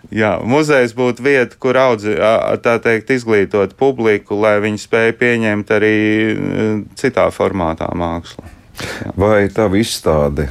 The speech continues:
Speaker 2: kuras nosaukumu es, ā, riskēju vairāk reizes izrunāt, deģeneratīvā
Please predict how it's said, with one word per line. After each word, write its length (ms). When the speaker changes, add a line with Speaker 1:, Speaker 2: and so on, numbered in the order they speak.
Speaker 2:
kuras 320
nosaukumu 800
es, 80
ā, 100
riskēju 500
vairāk 480
reizes 320
izrunāt, 480
deģeneratīvā 1040